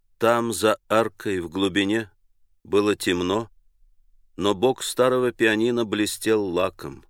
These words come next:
Еще что-то поблескивало и, кажется, цветы фикуса. А здесь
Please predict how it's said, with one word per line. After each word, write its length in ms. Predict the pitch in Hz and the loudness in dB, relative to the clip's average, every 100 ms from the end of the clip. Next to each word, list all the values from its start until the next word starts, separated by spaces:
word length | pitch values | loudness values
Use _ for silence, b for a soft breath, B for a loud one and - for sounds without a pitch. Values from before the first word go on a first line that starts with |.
| _ _ _ - | _ _ _ -8
Еще 400 | 127 - 135 127 | -6 -2 0 0
что-то 400 | - 113 110 98 | 0 -2 -2 -2
поблескивало 880 | 101 90 92 101 - 92 87 87 - _ _ | -2 -2 -2 -2 -4 -4 0 0 -2 _ _
и, 80 | - | -18
кажется, 680 | - 110 107 104 - 107 90 - _ _ | -2 0 0 -4 -4 -2 -4 -10 _ _
цветы 840 | - 101 98 95 - 90 82 - _ _ _ _ | -8 -4 -4 -4 -6 -6 -6 -8 _ _ _ _
фикуса. 800 | - 78 - - - - - - _ _ _ _ _ _ _ _ _ | -12 -10 -10 -14 -12 -12 -14 -20 _ _ _ _ _ _ _ _ _
А 160 | 78 78 | -6 -6
здесь 640 | 73 76 113 - - - | -6 -4 -4 -4 -8 -12